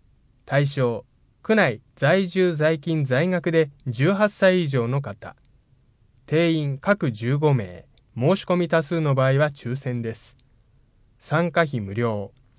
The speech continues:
申し込みは、往復はがきに、行事名、郵便番号、住所、氏名、振り仮名、年齢、電話番号、返信用の宛先も記入して、希望するコース、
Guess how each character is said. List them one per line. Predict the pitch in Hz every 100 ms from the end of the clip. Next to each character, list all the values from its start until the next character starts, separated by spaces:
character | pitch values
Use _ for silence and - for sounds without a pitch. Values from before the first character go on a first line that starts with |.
| _ _ _ _
申 | 123 170
し | 220
込 | -
み | 190 170
は、 | 151 143 - _ _
往 | 147 190 214
復 | -
は | 208
が | 185 160
き | 135
に、 | 110 95 - _ _ _ -
行 | 127 170 180
事 | 165
名、 | 147 98 90 - _ _
郵 | 123 147 214
便 | 202 196 180
番 | 170 143
号、 | 113 101 95
住 | 123 135
所、 | 104 - - _ _ _ _ _
氏 | - - 202
名、 | 151 110
振 | 101 120
り | 139
仮 | 143 123
名、 | 92 - _ _ _ -
年 | 117 151 151
齢、 | 139 123 113 - _ _ _
電 | 123 175
話 | 185
番 | 170 156 120
号、 | 98 95 - _ _ _ _ _
返 | - 202
信 | 208 208 196
用 | 190 180
の | 170
宛 | 156 165
先 | 165 160
も | 156
記 | 143
入 | 143 147 139
し | -
て、 | 131 123 _ _ _ _ _ _
希 | - 156
望 | 220 214
す | 208
る | 190
コ | - 175
ー | 139
ス、 | - 110